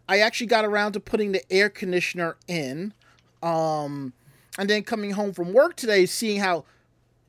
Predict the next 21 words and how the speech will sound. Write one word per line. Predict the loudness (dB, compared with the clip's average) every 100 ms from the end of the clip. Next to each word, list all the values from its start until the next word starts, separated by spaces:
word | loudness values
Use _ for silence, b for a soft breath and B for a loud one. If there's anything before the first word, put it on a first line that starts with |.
| _ _
nice | 0 2 2 0
and | -4 -8
cool | -14 -4 0 2 2
the | 2
weather | 4 4 2 2
is, | 0
I'm | -4
just | -8 -8
like, | -8 -10 _ -18
"Ugh." | -14 -14 -14 -18 B B B B _ _ _ _ _ _
But | -4 -4 -6 _ _ _ _ _ _ _ _ _ _ _ _ _ -20 _ _ _ _ _ _ _ _ _ _ _ _ _ _ B B B B B B B _ _ _ _ _ _ _ _ _ _ _
like | 4 4 4
I | 4
was | 2 0
saying, | 0 0 0 -2
you |
know, | -2
typing | -2 -4 -2 -2 -4 -8
in | -10
the |
chat, | -8 -2 -2